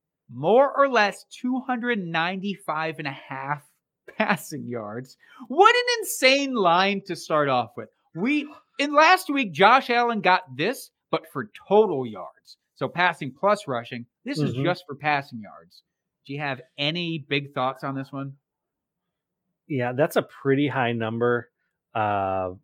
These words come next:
Speaker 2: I, I'm gonna go with the less on it. I, I could see this game being a shootout with these two offenses, but,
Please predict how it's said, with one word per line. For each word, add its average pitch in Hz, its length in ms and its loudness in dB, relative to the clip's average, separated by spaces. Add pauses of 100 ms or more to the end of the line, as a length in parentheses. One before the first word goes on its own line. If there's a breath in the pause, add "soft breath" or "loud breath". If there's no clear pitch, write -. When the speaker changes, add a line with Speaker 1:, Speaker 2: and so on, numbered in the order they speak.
(1160)
Speaker 2:
I, 127 200 -4
I'm 147 120 2
gonna 185 160 0
go 135 160 6
with 120 120 0
the 117 100 -2
less 101 360 -4
on 117 180 -2
it. 123 180 -4
I, 127 200 -2
I 120 60 -4
could - 160 -8
see 226 120 -6
this 185 160 -4
game 147 240 0
being 131 180 0
a 110 40 -2
shootout 160 500 2 (720)
with 131 160 -4
these 120 200 -6
two 139 220 -4
offenses, 160 800 -2 (120)
but, 117 280 4